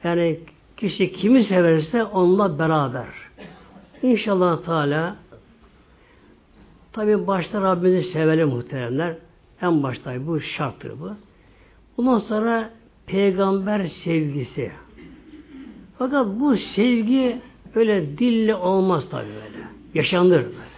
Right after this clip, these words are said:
Sevgi böyle. Yani gönül yanması gerekiyor. Gönül yanması gerekiyor. Bir kimse birini severse ne yapar? Onu çok anar. Kural bu muhteremler. Bir kimse kimi seviyorsa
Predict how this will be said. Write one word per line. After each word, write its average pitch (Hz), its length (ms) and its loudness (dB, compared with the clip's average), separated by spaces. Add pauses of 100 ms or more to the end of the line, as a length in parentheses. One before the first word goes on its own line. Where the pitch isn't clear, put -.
(280)
Sevgi 120 280 -12
böyle. 123 200 -20 (800)
Yani 165 360 -2
gönül 185 460 4
yanması 175 500 4
gerekiyor. 135 340 2
Gönül 160 280 4
yanması 156 500 2
gerekiyor. 131 580 -4 (1500)
Bir 262 280 6
kimse 220 680 2
birini 214 300 4
severse 208 520 2
ne 226 40 6
yapar? 233 520 2 (380)
Onu 208 280 6
çok 240 300 0 (100)
anar. 185 340 4 (1120)
Kural 165 320 0
bu 175 60 2
muhteremler. 107 840 -8 (880)
Bir 240 180 4
kimse 180 420 2
kimi 190 280 2
seviyorsa 175 840 2